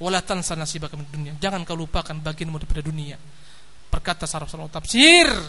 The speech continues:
maknanya adalah kafan. Itulah bagian daripada dunia kita yang akan kita bawa dalam alam kubur, yang akan menjepit kita dalam alam kegelapan. Nas'alullah as-salamata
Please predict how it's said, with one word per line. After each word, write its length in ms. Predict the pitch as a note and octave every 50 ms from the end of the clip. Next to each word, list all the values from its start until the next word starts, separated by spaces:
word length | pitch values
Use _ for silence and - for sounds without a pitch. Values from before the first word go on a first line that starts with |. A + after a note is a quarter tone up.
| D3+ - - - - - - F#3
maknanya 440 | G3 G#3 G3 G3 G3+ G#3 G3+ G3 F3+
adalah 200 | F3+ F3 E3 -
kafan. 680 | - B3 B3+ B3+ A3+ C#4+ C#4+ C4+ A3+ F#3+ E3 D3+ - - - - - - - -
Itulah 320 | D4 - F4 E4+ D#4+ C#4+
bagian 560 | C#4+ E4 D#4+ D4+ A#3+ D4+ F4+ G4 G4+ F#4+ F#4 F4+
daripada 400 | F4+ F4 F4 E4+ E4+ E4+ E4 E4+
dunia 480 | E4+ D#4+ F4 F#4 G#4 A4 G#4+ G4+ G4+
kita 640 | G4 G4 F#4+ - F4 E4 C#4+ A3 - - - - -
yang 240 | D4+ F4 E4+ E4+ E4
akan 100 | E4+ D#4+ C#4+
kita 160 | E4 - D4+
bawa 480 | C4+ D#4 D#4+ E4 D#4 D4 D4 C#4+ C4 A3 E3+ - - - - - - - - - - - - - - - - - - - - - - - -
dalam 320 | - G3+ G#3 G3+ F3+ E3 D3 C#3 C#3+ - - - - - - - - - - - - - - - - -
alam 320 | G3+ G3 F#3 E3+ D#3+ D3+
kubur, 320 | - F3 D#3+ D#3 E3 D3+ D3+ D3+ - - - -
yang 160 | F#3 F3 E3+
akan 320 | E3 - - F3+ E3+ E3
menjepit 320 | D#3+ D#3 D#3 - - - -
kita 320 | E3+ D#3 - D3+ C#3 D3+
dalam 240 | D#3+ D#3 D3+ E3 F#3
alam 160 | E3+ D#3 D3+
kegelapan. 640 | D#3 - E3 D3+ F3 E3+ E3 D#3 - E3 D3+ C#3+ C#3+ C#3+ - - - - - - - - - - - - - - - - - - - - - - F3+
Nas'alullah 640 | F3+ - - E3 F3 E3+ D#3+ D#3+ F3 F3 D#3 E3 E3
as-salamata 880 | - - - E3+ E3 F3 E3+ E3 D#3+ D#3+ D#3 D3+ - E3 D3+ D3 D3